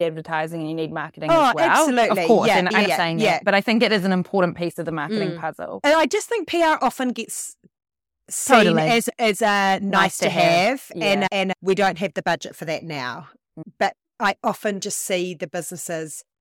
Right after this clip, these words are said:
Speaker 2: that have just invested in P R right from the outset as part of their initial
Speaker 1: Mm.
Speaker 2: startup spend or whatever. And they, this is why you see businesses that have been in business for a year and you've seen them everywhere. And then you
Speaker 1: Exactly.
Speaker 2: talk to other people that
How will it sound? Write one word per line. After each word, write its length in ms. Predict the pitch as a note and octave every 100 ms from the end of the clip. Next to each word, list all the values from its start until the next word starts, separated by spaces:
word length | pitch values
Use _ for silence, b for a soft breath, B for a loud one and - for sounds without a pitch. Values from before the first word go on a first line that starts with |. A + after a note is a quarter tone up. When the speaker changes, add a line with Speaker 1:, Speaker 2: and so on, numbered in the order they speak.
| _ _
Speaker 2:
that 140 | E3+
have 180 | - D3+
just 180 | E3 -
invested 420 | D#3 D#3 - D#3
in 80 | D3
P 180 | E3+ D3+
R 140 | D3+
right 240 | D3 C#3
from 160 | - D3+
the 120 | D3
outset 680 | C#3+ C#3 - C3+ B2+ - - _ _ _ _ F#3+
as 160 | F#3+
part 260 | - F3 E3
of 120 | C#3
their 180 | D3+ D3+
initial 320 | D3 D3 D3+
Speaker 1:
Mm. 40 | D#3+
Speaker 2:
startup 500 | D3+ C#3+ C#3+ - -
spend 440 | - D3+ C#3+ C#3
or 140 | C#3+
whatever. 640 | C#3 D3 C#3+ C3 B2+ C3+ C3+ _ _ _ -
And 200 | E3+ D3+
they, 460 | D#3+ E3 E3+ - _
this 240 | A3+ A#3+
is 140 | C#4 B3
why 280 | A#3+ C4+ C4+
you 160 | A3
see 240 | G#3+ A3 G3+
businesses 520 | G#3+ G3 G#3 G3+ F#3
that 120 | G3
have 80 | F#3+
been 200 | F#3+ F#3+
in 80 | F3
business 340 | F#3 F3+ -
for 300 | - F3+ F3 - _ _ _ _ _
a 120 | F#3 F3
year 400 | F3 G#3 F#3+ -
and 140 | F#3+ F3+
you've 80 |
seen 200 | - G3+
them 120 | F#3+ F3+
everywhere. 580 | G3 A3+ F3 A#2 - - _ -
And 160 | A#3
then 140 | A3 B3
you 80 | C4+
Speaker 1:
Exactly. 180 | - B3+
Speaker 2:
talk 80 | A#3+
to 140 | A#3+
other 200 | A3 A3
people 600 | B3 A#3 G#3 G3 F#3 G3 - F#3
that 180 | G3+